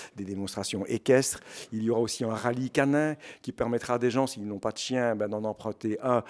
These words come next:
à l'un ou l'autre refuge qui sera présent. Notre but n'étant pas de susciter nécessairement une adoption, parce que, euh,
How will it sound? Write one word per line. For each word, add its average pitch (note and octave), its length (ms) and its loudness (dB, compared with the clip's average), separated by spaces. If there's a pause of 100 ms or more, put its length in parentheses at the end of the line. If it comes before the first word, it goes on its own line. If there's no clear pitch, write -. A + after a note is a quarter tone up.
(160)
à G2 80 -6
l'un G#2+ 400 0
ou G#2+ 60 -8
l'autre G#2 480 0
refuge G2 460 -8
qui F#2+ 100 -12
sera F#2 260 -10
présent. G#2 440 -4 (420)
Notre B2 240 0
but C3 160 -6
n'étant B2 200 2
pas D#3+ 260 4
de A2+ 180 -6
susciter - 400 -2
nécessairement A#2 560 -2
une A#2+ 100 0
adoption, G#2+ 500 -4 (540)
parce - 240 -12
que, - 100 -4
euh, G2+ 260 2